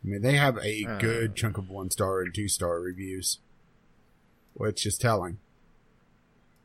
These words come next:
Speaker 1: I will say that graphically, it d-, is very pretty. It, it, it has a nice art style to it, especially whenever you're using some of the, uh,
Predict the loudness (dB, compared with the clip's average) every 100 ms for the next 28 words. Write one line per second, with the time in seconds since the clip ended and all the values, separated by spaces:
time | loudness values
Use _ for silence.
0 | _ _ _ _ -10 2 4 6 6 6
1 | 6 6 4 2 2 2 2 2 0 2
2 | -2 -4 -14 -4 -4 -4 -4 -2 -2 -2
3 | -2 0 0 0 -2 -2 -4 -6 -8 -2
4 | -2 0 -2 -2 -4 -6 -6 -8 -6 -4
5 | -2 -2 -2 -4 -4 -8 -12 _ _ -6
6 | 0 0 0 -6 -4 0 0 -2 -2 -4
7 | -4 -12 _ _ _ _ _ _ _ -6
8 | -2 2 4 4 4 2 0 -4 -4 -4
9 | -2 2 0 0 -4 -4 -6 -8 -6 -4
10 | -6 -8 -12 -12 -12 _ -20 -14 2 4
11 | 4